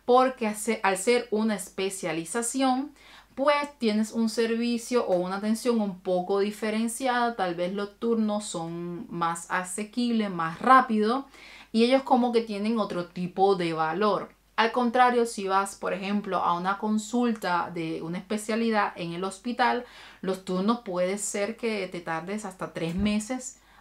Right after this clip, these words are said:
para tener un turno o para que te, para poder acceder a la consulta. O sea, que muchas veces es hasta mejor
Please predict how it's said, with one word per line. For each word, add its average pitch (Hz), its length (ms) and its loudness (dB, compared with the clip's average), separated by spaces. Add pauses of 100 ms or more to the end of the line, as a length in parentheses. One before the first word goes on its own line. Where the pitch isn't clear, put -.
(120)
para 170 240 2
tener 151 200 -8
un 147 140 -12
turno 226 460 0 (180)
o 180 160 8
para 151 320 0
que 175 120 -4
te, 160 360 -10
para 147 800 -2
poder 165 460 -4
acceder 165 480 -6
a - 20 -2
la 156 140 -4
consulta. 170 680 -2 (760)
O 226 100 2
sea, 220 400 6
que 214 140 2
muchas 262 560 4
veces 269 480 4
es 226 240 -2
hasta 220 280 0
mejor 254 580 2